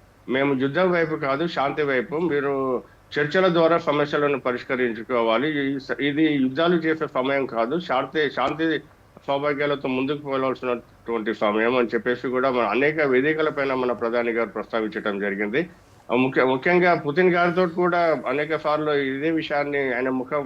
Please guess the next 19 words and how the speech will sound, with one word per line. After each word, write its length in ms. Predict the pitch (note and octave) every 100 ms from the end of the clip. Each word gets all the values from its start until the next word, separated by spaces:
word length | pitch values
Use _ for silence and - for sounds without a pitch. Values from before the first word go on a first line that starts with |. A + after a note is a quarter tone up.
| A#2
ముఖ-, 500 | B2 C3 B2 A2+ A2+
ఆయన 120 | B2
ముఖం 320 | A#2 A#2+ D3+
మీదనే 240 | D#3 D3
చెప్పడం 440 | C#3+ B2 B2 B2 A2+
జరిగింది. 380 | G#2+ G2 G#2 A2+
అంటే 200 | B2 D3
మనం, 320 | C3+ C#3+ C3 - - - _ -
ఆ, 120 | A#2+
శాంతి 400 | - C#3 E3 F#3
కోసమే 500 | F#3 F3 E3+ F3 E3+
చ-, 220 | D#3 - -
శాంతి 240 | C#3+ D#3+
కోసం 300 | F3 E3 F3 E3
చేస్తున్నటువంటి 720 | D#3 D#3 D#3 D3+ D3+ D3 C#3
ప్రయత్నాలకి 760 | B2+ C#3 C#3+ D3 D3+ D3 C#3+ C#3+
మద్దతు 440 | B2 A#2+ C#3+ C#3+
ఇస్తూనే 420 | C3 C3 B2+ B2
అటు, 360 | C#3 C3 D3+